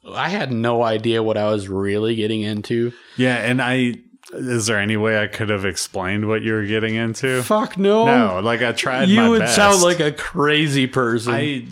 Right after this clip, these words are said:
Speaker 2: reviewed the show and I must have talked about it for, like, twenty minutes, and me and Carl talked about it for another forty minutes, and, like,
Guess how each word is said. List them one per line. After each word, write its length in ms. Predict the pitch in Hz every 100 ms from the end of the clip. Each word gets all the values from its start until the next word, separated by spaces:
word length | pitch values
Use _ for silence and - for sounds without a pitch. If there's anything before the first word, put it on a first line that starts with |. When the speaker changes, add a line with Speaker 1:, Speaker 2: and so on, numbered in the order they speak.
| 110
Speaker 2:
reviewed 580 | 127 117 113 127 147 120
the 100 | 110
show 380 | - 123 123 113
and 100 | -
I 100 | 101
must 280 | 120 117
have 100 | 123
talked 340 | 98 98 117 113
about 260 | 98 92
it 80 | 92
for, 100 | -
like, 160 | 92 -
twenty 300 | - 107 92
minutes, 340 | 101 107 -
and 120 | 101
me 120 | 101 95
and 100 | 87
Carl 320 | 101 98 101
talked 380 | - 92 95 104
about 240 | 92 92
it 100 | 92
for 120 | -
another 280 | 92 92 87
forty 440 | - 98 95 107
minutes, 420 | 87 85 90 87 95
and, 120 | 90
like, 300 | 87 85